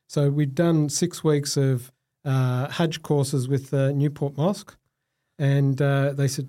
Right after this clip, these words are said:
you know, "You can't smoke when you're at Hajj." Oh, okay then. So we're gonna have to stop smoking. All right. So the Friday <laughs> before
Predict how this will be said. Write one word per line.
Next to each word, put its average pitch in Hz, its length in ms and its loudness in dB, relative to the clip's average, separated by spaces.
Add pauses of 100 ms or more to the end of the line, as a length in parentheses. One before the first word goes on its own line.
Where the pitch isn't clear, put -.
you 139 120 -2
know, 127 60 0
"You 123 220 -8
can't 135 240 -4
smoke 131 260 -4
when 127 120 -4
you're 113 100 -6
at 123 60 -2
Hajj." 131 300 -8 (380)
Oh, 139 280 -10
okay 123 220 -14
then. 127 220 -6 (380)
So 135 120 -8
we're 127 60 -2
gonna 139 120 0
have 131 80 -6
to 139 100 -18
stop 131 200 -12
smoking. 131 400 -8
All 139 120 -2
right. 127 160 -4 (340)
So 147 120 -2
the 135 100 2
Friday 175 640 2
<laughs> 160 120 0
before 156 580 2